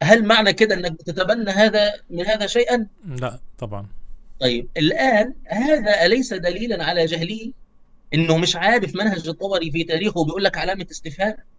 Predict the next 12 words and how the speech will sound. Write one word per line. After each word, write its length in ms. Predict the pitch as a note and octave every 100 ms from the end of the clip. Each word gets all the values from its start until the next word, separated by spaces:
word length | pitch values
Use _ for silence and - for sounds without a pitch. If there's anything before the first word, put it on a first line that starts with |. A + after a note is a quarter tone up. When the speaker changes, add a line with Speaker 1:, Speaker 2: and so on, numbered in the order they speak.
| - - - - - -
Speaker 2:
<laughs> 240 | B2 A#2+ - - -
هذا 180 | F3+ G3
جهل 200 | A3+ G3
Speaker 1:
على 100 | F3
Speaker 2:
منه. 140 | B2
Speaker 1:
فكرة، 140 | D#3+
هذا 340 | D3+ A3 C4+ F3+
المقطع 460 | D#3+ E3 - D3+
وستأتي 580 | C#3 C#3 E3+ A#3+ - D3+
معنا 260 | F3 F3+ C#3+
مقاطع 460 | C#3 C3+ F3 C#3+ B2
أخرى، 380 | D3+ C3+ C3+